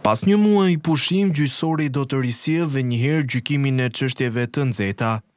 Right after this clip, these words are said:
ku të pandehur janë funksionar e ish funksionar të vendit. Më nëntë shtator, gjykata e posaçme e apelit pritet të shpallë vendimin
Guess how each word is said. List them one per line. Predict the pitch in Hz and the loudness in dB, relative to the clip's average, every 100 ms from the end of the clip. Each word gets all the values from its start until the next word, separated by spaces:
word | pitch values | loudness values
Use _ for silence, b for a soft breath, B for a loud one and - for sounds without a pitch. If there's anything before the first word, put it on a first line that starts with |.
| _ - | _ -6
ku | |
të | 180 170 131 | -4 -4 -4
pandehur | 131 107 120 151 147 | -4 -2 0 0 2
janë | 135 113 - | 0 -2 -2
funksionar | 123 113 - 110 113 135 127 | -4 -2 -2 0 0 0 0
e | 117 | -2
ish | 117 | -2
funksionar | - 120 113 113 113 123 123 | -4 -4 -2 -2 -2 -2 -4
të | 107 | -6
vendit. | 95 98 113 117 - _ _ 120 | -4 -4 -4 -4 -8 _ _ -2
Më | |
nëntë | 156 202 170 | 0 0 -2
shtator, | - 160 160 175 175 | -2 -2 0 -2 0
gjykata | 147 139 135 135 | -2 -2 -2 -2
e | |
posaçme | 131 127 135 127 131 120 | -4 -4 -2 -2 -2 -2
e | |
apelit | 117 95 87 110 - - - | -2 -4 -4 -4 -6 -12 -4
pritet | 156 151 135 | -2 -2 -2
të | 131 | -4
shpallë | - 135 147 135 | -2 0 0 0
vendimin | 120 110 127 147 | 0 0 0 2